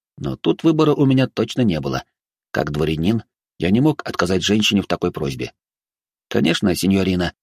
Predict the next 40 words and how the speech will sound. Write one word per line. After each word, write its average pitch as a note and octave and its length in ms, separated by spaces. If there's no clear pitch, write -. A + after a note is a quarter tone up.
это D#3+ 240
в C3 40
моих B2 280
силах», B2 400
кивнул E2 320
я G2+ 200
и D#2 80
крикнул G2+ 360
слугам, F#2+ 380
чтобы - 320
мне A#2+ 160
позвали F#2 340
Бартоло. D2 540
Когда D3 280
он E3+ 100
появился C3+ 580
и - 180
аккуратно G#2 520
посадил G#2 420
меня G2 220
в - 60
кенгурятник G2+ 580
за D#2+ 120
своей D#2+ 240
спиной, D2 480
я - 260
посмотрел B2+ 500
на B2+ 120
девушку, D2 480
но C3+ 320
в C#3 80
её C#3+ 160
взгляде A#2+ 400
не A#2 100
увидел A2 380
ни G#2+ 100
капли G#2 300
брезгливости G2 580
или F#2+ 240
отвращения. D#2 720